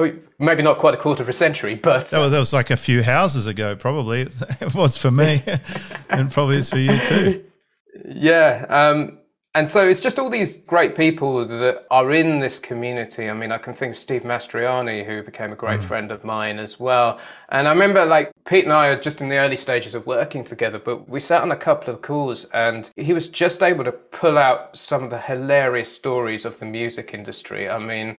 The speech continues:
Speaker 1: which we couldn't possibly repeat on this podcast. I believe it is a family-friendly show. Um, <laughs> but it was just wonderful to sit with people and they make you laugh and you wanna be around them.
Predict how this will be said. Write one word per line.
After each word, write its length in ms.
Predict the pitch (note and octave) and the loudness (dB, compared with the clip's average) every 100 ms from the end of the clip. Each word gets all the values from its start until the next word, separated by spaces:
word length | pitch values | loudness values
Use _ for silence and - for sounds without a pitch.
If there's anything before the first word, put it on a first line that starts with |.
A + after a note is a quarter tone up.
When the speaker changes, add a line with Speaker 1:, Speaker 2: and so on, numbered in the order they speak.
| _ | _
Speaker 1:
which 280 | - - - | -6 -6 -6
we 340 | B2 A#2 - _ - | -4 -4 -6 _ -6
couldn't 260 | C3+ A2+ | -6 -6
possibly 480 | - B2+ - - A2 | -2 -2 -2 -8 -8
repeat 400 | G#2+ A2 A#2+ A2 - | -8 -8 -8 -8 -8
on 80 | A2 | -12
this 120 | - | -8
podcast. 540 | A2 G2+ A2+ G#2+ - | -8 -6 -6 -6 -6
I 60 | A2 | -8
believe 260 | A#2+ A2+ | -6 -6
it 100 | A2+ | -6
is 100 | G#2 | -8
a 40 | G2+ | -4
family-friendly 640 | A2+ G#2+ G#2 - G#2 G#2 | -4 -4 -6 -6 -6 -8
show. 320 | - A#2 G2+ - - - - - | -2 -2 -2 -8 -18 -18 -18 -2
Um, 460 | B2+ B2+ C3 C#3+ D3+ - - | 2 4 4 4 0 -2 -8
<laughs> 260 | - E3+ - | -8 -6 2
but 220 | E3 E3 | 4 4
it 200 | - E3 | 4 4
was 140 | D#3+ D#3+ | 2 2
just 260 | G#3 G#3 | 2 2
wonderful 440 | F#3 G3 G3+ G3 E3 | 4 4 4 2 0
to 100 | D3 | 0
sit 340 | - F3+ - | -2 0 2
with 160 | D3+ D3+ | 0 2
people 500 | D#3 D#3 D3+ B2 A#2+ - | 0 0 0 0 0 2
and 580 | B2+ B2+ B2 B2 B2 - _ - | 2 2 0 -4 -10 -14 _ -18
they 200 | A#2 B2+ | -2 0
make 280 | B2+ C#3 - | 2 -2 -2
you 80 | A#2+ | -6
laugh 420 | A#2+ B2+ A#2+ - | 2 4 4 2
and 100 | A#2 | -8
you 120 | A#2 A#2+ | -8 -4
wanna 200 | C3 B2 | -2 -2
be 200 | B2+ A2+ | -2 -2
around 440 | A#2 A2+ A#2 A2 | 0 0 0 -2
them. 220 | G2 G2 | -12 -14